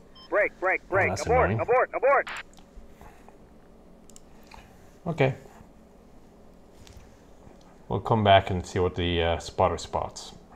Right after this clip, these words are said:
Speaker 2: So in the meantime, these guys have a choice. They're in a building, so they may be safe. Or they can make a break for the striker, who probably needs to reverse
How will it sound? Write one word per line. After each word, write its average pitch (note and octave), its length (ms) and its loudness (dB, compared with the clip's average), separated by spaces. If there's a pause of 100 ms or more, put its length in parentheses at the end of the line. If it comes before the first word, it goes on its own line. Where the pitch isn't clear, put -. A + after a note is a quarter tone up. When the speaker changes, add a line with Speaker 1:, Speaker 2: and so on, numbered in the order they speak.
(1500)
Speaker 2:
So - 180 -10
in F#2+ 60 -4
the G2+ 80 -4
meantime, G2+ 680 0
these B2 180 0
guys A2+ 260 4
have G2+ 160 2
a G2 60 0
choice. F#2+ 420 0
They're G2 160 0
in D3+ 240 0
a D#3 60 4
building, A2 480 4
so G2+ 240 0
they F#2+ 100 4
may G2+ 240 2
be C3 160 0
safe. F2 640 -2 (3250)
Or A2+ 160 6
they A2 160 6
can A2 160 -2
make G#2 160 0
a F#2+ 40 -2
break A2 260 2
for G#2 100 -6
the F2+ 100 -4
striker, F#2+ 540 -2 (2750)
who F2 200 -4
probably F#2 440 -2
needs F2+ 220 -4
to F2+ 120 -4
reverse E2+ 360 -4